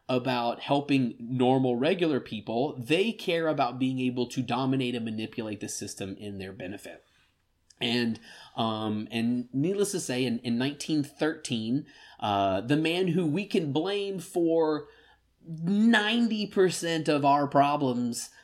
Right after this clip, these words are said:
uh, these days, Mister Woodrow Wilson, the worst president in the history of the United States, uh,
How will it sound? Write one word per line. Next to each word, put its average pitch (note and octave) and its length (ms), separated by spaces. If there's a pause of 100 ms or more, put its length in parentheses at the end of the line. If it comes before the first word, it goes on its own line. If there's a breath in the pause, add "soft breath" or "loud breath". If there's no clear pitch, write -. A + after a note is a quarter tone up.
uh, A#2 200
these A#2+ 260
days, A2 400 (160 loud breath)
Mister G3+ 380
Woodrow D3+ 460
Wilson, B2+ 680 (160 loud breath)
the C#3 140
worst D3+ 560
president C#3+ 460
in C3 140
the B2 60
history E3 640
of C3 120
the B2+ 60
United A#2 420
States, A2+ 460 (260 loud breath)
uh, G2+ 420